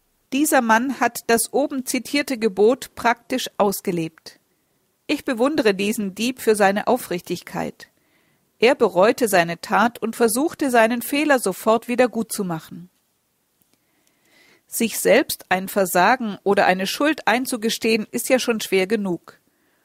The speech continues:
Oft ist es einfacher, weiterzumachen, als wäre nichts gewesen, es zu vertuschen,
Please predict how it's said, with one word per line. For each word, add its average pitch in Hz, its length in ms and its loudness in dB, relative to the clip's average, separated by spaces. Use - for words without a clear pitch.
Oft - 320 2
ist - 180 -4
es - 240 -4
einfacher, 208 600 2
weiterzumachen, 190 840 0
als 208 260 -2
wäre 262 200 4
nichts 247 320 -2
gewesen, 202 640 -2
es 196 200 0
zu 208 120 -2
vertuschen, 196 720 -4